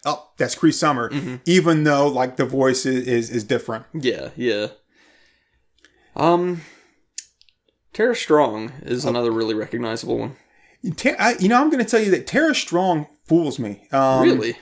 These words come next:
Speaker 1: yeah, 'cause there's sometimes voice you hear and I'm like, "That's the same person?"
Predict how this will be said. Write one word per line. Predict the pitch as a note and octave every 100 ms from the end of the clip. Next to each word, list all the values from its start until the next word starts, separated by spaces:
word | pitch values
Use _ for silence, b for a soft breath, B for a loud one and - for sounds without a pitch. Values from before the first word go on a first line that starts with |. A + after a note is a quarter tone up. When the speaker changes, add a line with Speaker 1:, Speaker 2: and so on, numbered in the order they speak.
| _
Speaker 1:
yeah, | C#3 B2 F3+ E3+
'cause | D#3 F3+ E3+
there's | G#3+ A3+
sometimes | A#3+ G#3 F#3 D3+ C3+
voice | B2+ E3+ F3
you | F3
hear | D#3 F3
and | D#3
I'm | D3+
like, | C#3+ - b b
"That's | D3 G3+ -
the | F#3+
same | - F3+ E3 D#3+
person?" | - C3 D3+ C4 C4+ C4+